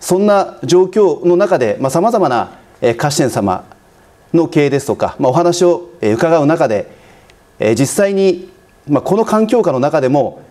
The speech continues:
えー、強く経営をされている企業様の事例というところをお伝えをさせていただきたいというように思います。えー、コロナショック環境下でも、えー、強い菓子店の共通点ということで、まずこちらからお伝えをしていきたいと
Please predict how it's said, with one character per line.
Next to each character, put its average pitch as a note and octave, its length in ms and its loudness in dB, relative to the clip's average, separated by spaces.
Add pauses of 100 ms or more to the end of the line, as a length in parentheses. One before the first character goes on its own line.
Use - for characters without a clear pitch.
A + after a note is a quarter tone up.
(220)
え F2+ 320 -4
ー、 E2 60 -14
強 A3 240 0
く B2+ 100 -4
経 D3 120 0
営 C#3 40 2
を C3+ 80 0
さ C3 140 -2
れ B2 80 -2
て B2+ 120 0
い A#2 40 0
る A2 120 -2 (220)
企 - 60 -18
業 F3 120 2
様 D3 200 0
の F#3 280 -2 (540)
事 A2+ 160 -2
例 C#3+ 100 4
と B2+ 220 -10
い - 40 2
う F3 40 2
と A3 80 2
こ A#3 80 4
ろ G#3 80 2
を A#2 60 -2
お A2+ 40 -6
伝 A#2+ 200 -2
え A2+ 40 0
を A2 40 -4
さ A#2 120 -4
せ A2 120 -4
て A2 80 2
い G#2 40 -4
た A2+ 80 2
だ G#2 120 0
き - 40 -18
た A#2 100 2
い G#2+ 60 -4
と - 240 -10
い G#2+ 100 2
う - 20 0
よ B2 100 2
う - 20 0
に F#2+ 120 -4
思 F2+ 160 -4
い E2+ 80 -4
ま F2 120 -4
す。 - 200 -16 (3000)
え G2+ 140 -2
ー、 - 20 -2
コ D#3 140 -2
ロ F#3 60 0
ナ G3+ 100 0
シ - 120 0
ョ F#3 40 4
ッ F#3 80 -12
ク G#3 100 0
環 F#3 220 0
境 F#3+ 160 0
下 C#3+ 100 -2
で F3 80 0
も、 C3 340 -4 (380)
え - 80 0
ー、 - 40 -6
強 F3+ 200 0
い E3+ 40 -2
菓 C3+ 120 -4
子 - 60 -6
店 A#2+ 100 0
の A2 80 0
共 D#3+ 220 0
通 E3+ 200 0
点 F2 200 -4
と - 100 -20 (140)
い D#3 60 2
う F3 40 2
こ A3+ 80 2
と G3 80 2
で、 C3 40 -4
ま D#3+ 120 0
ず G#2 140 -4
こ C3 140 -4
ち C#3 80 -2
ら C3 60 2
か B2 80 -2
ら A#2+ 80 2
お A2+ 40 -2
伝 A#2 200 -2
え - 20 0
を G#2 60 -2
し - 60 -12
て A2 80 -2
い G2 60 -2
き - 40 -20
た G2+ 100 -2
い G2 60 -6
と - 80 -20